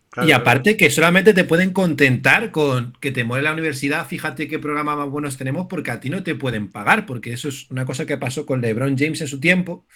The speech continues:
Speaker 2: que le querían meter en una universidad y como que a su madre le regalaron un coche, no sé qué, no sé cuánto, y hubo mucho lío, que en realidad a ti es como, "Nosotros te ofrecemos esto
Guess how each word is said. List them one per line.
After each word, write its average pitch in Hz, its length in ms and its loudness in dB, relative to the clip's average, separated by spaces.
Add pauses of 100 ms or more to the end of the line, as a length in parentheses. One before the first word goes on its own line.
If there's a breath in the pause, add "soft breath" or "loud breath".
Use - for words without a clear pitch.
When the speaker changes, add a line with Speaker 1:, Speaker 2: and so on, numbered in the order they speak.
(440 soft breath)
Speaker 2:
que 120 200 2
le 117 120 -2
querían 123 200 0
meter 131 240 0
en 139 60 0
una 139 340 0
universidad 139 840 0
y 170 380 0 (420)
como 147 280 -2
que 151 140 6
a 139 100 2
su 143 160 0
madre 175 280 4
le 175 80 2
regalaron 135 440 0
un 147 240 -2
coche, 214 600 0
no 202 140 -2
sé 190 160 -10
qué, 202 200 -2
no 196 80 -2
sé 180 140 -4
cuánto, 190 320 -4
y 180 40 0
hubo 180 120 0
mucho 180 260 0
lío, 131 180 0
que 139 100 -2
en 131 80 -2
realidad 139 260 0
a - 40 -18
ti 160 140 -2
es 180 120 -2
como, 151 380 -4 (180 soft breath)
"Nosotros 180 240 -2
te 214 60 0
ofrecemos 180 500 -2
esto 214 380 -4